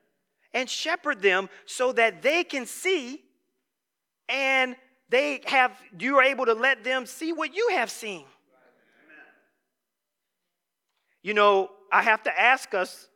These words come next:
on this New Year's Eve, are we feeding Jesus' sheep? Are we feeding Jesus' sheep? There are lost sheep and there are found sheep, and we gotta feed 'em both.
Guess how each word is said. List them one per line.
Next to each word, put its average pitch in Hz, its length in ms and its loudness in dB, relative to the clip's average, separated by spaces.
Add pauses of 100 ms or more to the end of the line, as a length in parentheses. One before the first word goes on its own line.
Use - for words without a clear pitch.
on 170 300 -8 (240)
this 170 540 -8
New 165 160 -12
Year's 175 360 -4
Eve, 202 320 -4
are 175 140 0
we 175 80 -2
feeding 220 400 -8
Jesus' 196 480 -10
sheep? 220 320 -14 (2250)
Are 190 120 2
we 196 120 0
feeding 233 360 -4
Jesus' 214 460 -6
sheep? 254 300 -6 (180)
There 220 180 8
are 185 140 6
lost 233 380 6
sheep 277 340 -6
and 220 160 -2
there 240 140 8
are 240 80 8
found 262 440 4
sheep, 185 340 -8 (180)
and 156 120 -2
we 269 100 2
gotta 190 220 6
feed 233 200 -2
'em 233 100 2
both. 277 240 4